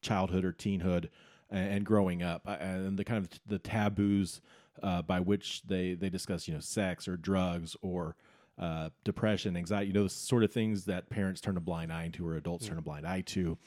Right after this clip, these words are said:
Speaker 1: that these films or shows that I'm going to really kind of do, uh, dive into. Um, and so I think it might be a, uh, a, a section in a course on cult cinema. I think that'd be a fun way to approach this. Uh, I wanna start here with, I think, a bit of a meta, and you've already mentioned it, it is Rebel Without a Cause,
Speaker 2: Mm.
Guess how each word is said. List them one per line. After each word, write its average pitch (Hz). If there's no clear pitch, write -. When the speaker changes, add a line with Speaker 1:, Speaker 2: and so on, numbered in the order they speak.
Speaker 1:
that 107
these 104
films 101
or 90
shows 101
that 90
I'm 87
going 92
to 95
really 92
kind 98
of 82
do, 95
uh, 120
dive 120
into. 101
Um, 104
and 120
so 120
I 120
think 160
it 131
might 107
be 101
a, -
uh, 98
a, 104
a 104
section 110
in 90
a 85
course 95
on 87
cult 87
cinema. 80
I 78
think 87
that'd 80
be 82
a 78
fun 80
way 76
to 69
approach 76
this. -
Uh, 104
I 120
wanna 165
start 135
here 120
with, 101
I 92
think, -
a 98
bit 92
of 85
a 90
meta, 90
and 87
you've 90
already 85
mentioned 90
it, 90
it 87
is 90
Rebel 92
Without 87
a 80
Cause, 98
Speaker 2:
Mm. 151